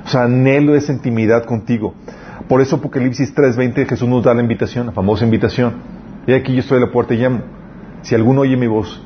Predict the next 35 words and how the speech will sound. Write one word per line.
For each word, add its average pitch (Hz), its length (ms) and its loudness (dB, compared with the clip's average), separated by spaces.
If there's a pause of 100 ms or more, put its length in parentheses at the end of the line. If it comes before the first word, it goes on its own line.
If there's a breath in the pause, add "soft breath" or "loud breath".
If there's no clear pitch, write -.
(120)
y 120 60 2
abre 120 160 4
la 113 120 2
puerta, 110 320 0
entraré 110 460 2
a 156 140 2
él 131 160 -6 (440 loud breath)
y - 60 -6
cenaré 104 340 2
con 120 200 0
él 120 160 -2
y - 20 0
él 113 100 -2
conmigo", 117 300 -2
hablando 113 300 2
de 131 80 6
ese 131 160 0 (1000)
compañerismo, 113 840 0
de 107 80 4
esa 110 140 2
intimidad 107 480 2
que - 100 -2
Dios 107 160 0
quiere 113 180 0
tener 101 260 0
con 110 100 0
nosotros. 101 480 -4 (1080 loud breath)
Entonces, 185 480 2
es 185 440 2 (580)
el 160 160 2
corazón 156 580 2
de 180 60 0
la 170 80 0
vida 156 200 2
cristiana. 143 400 -2